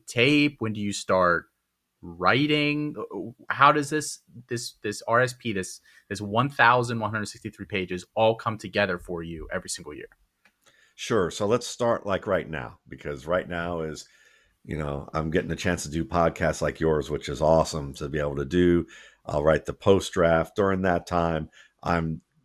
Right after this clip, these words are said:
Speaker 2: basically trying to relax as much as I can between doing podcasts and doing, and doing just content like that. So I don't watch any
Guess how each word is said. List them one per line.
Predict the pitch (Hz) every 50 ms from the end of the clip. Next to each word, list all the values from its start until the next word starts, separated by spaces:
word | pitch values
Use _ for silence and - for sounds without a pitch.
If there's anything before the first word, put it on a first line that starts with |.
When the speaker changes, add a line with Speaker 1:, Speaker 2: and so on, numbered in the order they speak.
| _ 82
Speaker 2:
basically | 73 90 90 82 - - - - 82
trying | - - 92 85 85
to | 80 78
relax | 76 76 76 76 76 78 78 - -
as | 78 69 -
much | 80 78 76 -
as | 76 69
I | 78 71
can | 73 - - 78 73 73 73 65
between | 60 67 - - 76 73
doing | 67 71 71 71 67 65
podcasts | - 73 69 69 69 - 78 71 69 69 - -
and | 67 65
doing, | 65 65 65 65 62 - _ - - - _ _
and | - - 76 71 67
doing | 69 71 71 69 65
just | 67 67 - -
content | - 73 69 - - 73 - -
like | 65 64 65 -
that. | - 67 62 58 -
So | - - 71
I | 69 69
don't | 69 87 92 78
watch | 71 92 87 82 - -
any | 85 78 71 76